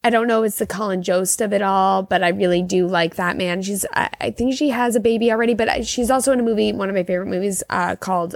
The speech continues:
Jojo Rabbit. Um, if you haven't seen it, it's kind of satire. It's a World War Two movie, but it's about this little boy and Adolf Hitler is his imaginary friend.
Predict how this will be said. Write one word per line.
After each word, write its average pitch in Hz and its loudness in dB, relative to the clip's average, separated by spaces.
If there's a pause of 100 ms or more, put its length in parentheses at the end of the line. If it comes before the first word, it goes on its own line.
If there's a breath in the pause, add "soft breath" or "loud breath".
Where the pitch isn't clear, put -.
Jojo 180 -2
Rabbit. 160 0 (580 loud breath)
Um, 160 -2 (120)
if 208 0
you 233 4
haven't 254 2
seen 220 2
it, 214 0
it's 226 0
kind 277 0
of 285 2
satire. 226 2
It's 214 -2
a 214 -2
World 202 -2
War 202 0
Two 190 -4
movie, 190 2
but 170 0 (800)
it's 214 0
about 196 2
this 190 0
little 196 2
boy 175 0
and 180 -6
Adolf 180 -2
Hitler 175 -2
is - -4
his 190 -4
imaginary 170 -4
friend. 240 2